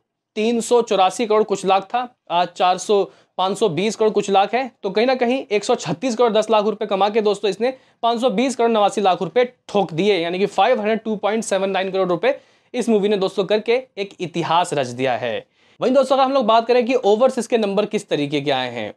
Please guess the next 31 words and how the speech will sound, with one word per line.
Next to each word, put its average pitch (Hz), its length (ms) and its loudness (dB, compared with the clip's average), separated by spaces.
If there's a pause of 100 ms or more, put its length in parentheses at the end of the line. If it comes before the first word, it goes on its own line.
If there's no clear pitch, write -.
(100)
ओवरसीज 202 1000 2 (380)
तो 214 40 -2
दोस्तों, 233 300 2
आप 233 180 2
लोग 240 140 2
कह 214 120 2
सकते 220 260 -4
हो 220 120 4
कि 233 300 0
लगभग 233 840 2
इस 240 200 -4
मूवी 220 260 2
ने 226 280 0 (120)
एक 220 200 0
सौ - 140 -4
सतहत्तर 226 420 -2
करोड़ 220 180 2
दोस्तों 208 260 2
ओवरसीज 180 460 -2
से 151 140 0
किए 131 220 -4
हैं। 107 160 -8 (400)
लास्ट 214 260 2
टाइम 262 220 2
दोस्तों 233 300 2
हम 220 120 0
लोगों 226 160 4
ने 240 80 2
बात 196 260 4
किया 226 160 2
था, 220 220 4